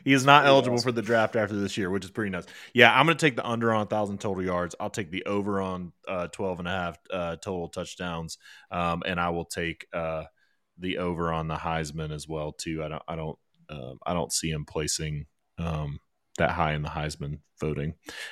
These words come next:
Speaker 1: 'cause I think, uh, to your point, I mean, I think, um, Eric Gilbert is gonna be a big weapon. I think Darnell Washington is gonna be used more than people, um, are
Speaker 2: Yeah.
Speaker 1: expecting. Um, and then you also have, when you're talking about,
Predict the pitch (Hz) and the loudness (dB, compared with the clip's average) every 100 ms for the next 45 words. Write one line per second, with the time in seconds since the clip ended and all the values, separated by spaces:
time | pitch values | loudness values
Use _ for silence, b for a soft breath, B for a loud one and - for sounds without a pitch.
0 | B - 123 113 113 110 - 104 - - | B 12 12 12 12 8 8 2 2 4
1 | - 90 82 101 95 87 B B B 92 | 6 8 6 6 6 4 B B B 4
2 | 90 92 92 78 - 92 85 82 80 - | 6 6 4 -2 -6 -4 -2 -2 -4 -6
3 | b b b _ 95 95 90 92 92 85 | b b b _ 6 6 6 6 4 6
4 | 85 82 - _ 87 87 85 82 80 - | 4 2 -6 _ -2 0 0 -2 -2 -2
5 | - _ _ _ 87 98 87 85 80 85 | -4 _ _ _ -2 2 4 2 2 2
6 | 80 85 - 85 78 98 98 87 87 87 | 2 0 0 -4 -2 0 0 2 2 2
7 | 82 82 101 - 87 90 80 80 82 80 | 0 2 2 0 -4 -4 -2 -2 -2 -2
8 | 80 82 80 85 80 80 76 87 87 82 | -2 -2 -2 -4 -4 -6 -6 -6 -2 -2
9 | 78 - 85 82 82 78 87 82 - 82 | -2 -2 -2 0 -2 0 0 0 -2 -4
10 | 85 - 82 78 B B B - 87 87 | -4 -6 -6 -8 B B B -4 0 2
11 | 98 101 95 92 92 - 87 87 82 78 | 4 4 4 4 4 2 -2 0 0 -2
12 | B B B 104 98 - 135 127 107 95 | B B B 2 2 8 10 12 10 6